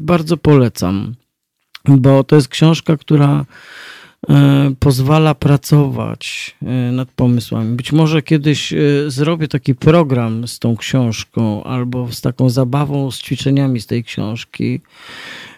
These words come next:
bo na tym też to polega, tak jak mówiliśmy wcześniej ogólnikowo o tym, że tu mamy konstytucję, a potem ustawę, da, da, da, da,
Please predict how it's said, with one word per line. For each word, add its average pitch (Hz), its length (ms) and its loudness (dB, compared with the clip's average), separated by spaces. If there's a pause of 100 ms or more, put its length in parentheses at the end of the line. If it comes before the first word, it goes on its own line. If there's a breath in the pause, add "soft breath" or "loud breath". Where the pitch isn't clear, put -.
(120)
bo 139 440 4
na 165 160 2
tym 208 180 2
też 185 220 0
to 180 120 2
polega, 170 480 4
tak 127 160 -2
jak 131 160 -2
mówiliśmy 147 360 2
wcześniej 147 420 2
ogólnikowo 139 840 2
o 131 40 -4
tym, 131 180 0
że 127 120 -4
tu 175 120 4
mamy 156 260 6
konstytucję, 147 720 4
a 143 60 4
potem 143 340 4
ustawę, 156 760 2
da, 160 220 -2
da, 170 200 -2
da, 160 180 0
da, 170 200 0